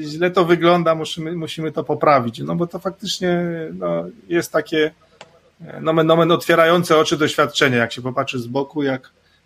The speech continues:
jak to wygląda. A jeszcze jedną rzecz chciałem powiedzieć,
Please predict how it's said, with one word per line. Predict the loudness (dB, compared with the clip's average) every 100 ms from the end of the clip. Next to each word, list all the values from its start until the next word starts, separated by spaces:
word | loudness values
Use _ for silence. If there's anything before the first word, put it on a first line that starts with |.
| _
jak | -16
to | -10 -6
wygląda. | -4 -2 -2 -4 -12 _ _ _ -4
A |
jeszcze | -2 2
jedną | 2 4
rzecz | 0 0
chciałem | -2 -2
powiedzieć, | -2 -2 0 -2 -4